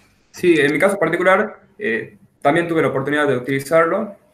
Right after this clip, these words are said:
Me parece bastante sencillo, creo que resuelve muchos de los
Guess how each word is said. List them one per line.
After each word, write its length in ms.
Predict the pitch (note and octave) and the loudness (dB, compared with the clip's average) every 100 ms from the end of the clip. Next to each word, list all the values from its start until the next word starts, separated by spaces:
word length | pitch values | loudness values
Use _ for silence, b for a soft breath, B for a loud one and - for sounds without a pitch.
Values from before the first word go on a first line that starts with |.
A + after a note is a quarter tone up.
| _ - | _ -8
Me 140 | B2+ | -4
parece 600 | C3 D3+ D#3 D3+ C#3 B2+ | 0 0 2 2 2 2
bastante 880 | A#2 A#2+ D3 D#3+ E3 - C#3+ C3 A#2+ | -2 -4 -2 -2 -2 -2 -2 0 -4
sencillo, 520 | A#2+ B2+ C3 E3 D#3+ C#3+ | -8 -10 -8 -6 -4 -2
creo 160 | D3 | -2
que 80 | C#3 | -2
resuelve 320 | A#2+ A#2+ C#3+ | -4 -2 0
muchos 340 | C3 C3 D3 B2 | 0 0 0 0
de 60 | |
los 320 | A2+ A2 A2 | 0 -2 -6